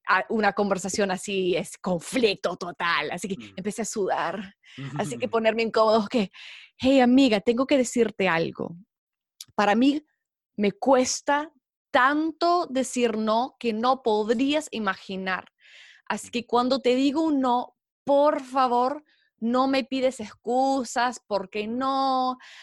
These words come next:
Speaker 1: Así que, porque es, yo sufro horrible, así que
Speaker 2: Ujú.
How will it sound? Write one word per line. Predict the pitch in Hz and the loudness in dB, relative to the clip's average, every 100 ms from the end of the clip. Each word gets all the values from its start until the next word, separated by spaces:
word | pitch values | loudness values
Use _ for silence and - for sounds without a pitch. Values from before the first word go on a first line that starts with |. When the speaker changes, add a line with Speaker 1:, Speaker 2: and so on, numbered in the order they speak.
| - | -14
Speaker 1:
Así | - 208 | -14 -6
que, | 220 214 | -4 -4
porque | - 220 254 - | -4 -6 -4 -2
es, | 262 247 _ | -2 -2 _
yo | 190 208 226 269 | -12 -8 -2 -2
sufro | - - 302 311 302 - | -2 -8 -6 -4 -4 -2
horrible, | 233 254 277 320 302 247 180 160 - | 0 0 2 0 0 2 0 0 -10
así | 196 226 240 | -10 -8 -10
que | 208 226 | -6 -8
Speaker 2:
Ujú. | - | -8